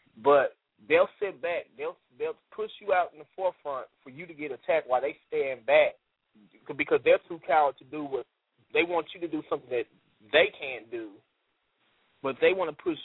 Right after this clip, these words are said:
you out to the forefront so you can get attacked, so you can get the results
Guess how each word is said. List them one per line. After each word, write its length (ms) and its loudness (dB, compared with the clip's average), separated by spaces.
you 220 -2
out 160 2
to 60 -20
the 60 -14
forefront 600 -6
so 60 -14
you 160 -12
can 140 -12
get 180 -2
attacked, 540 -2
so 60 2
you 220 -2
can 240 -2
get 160 0
the 60 -10
results 520 2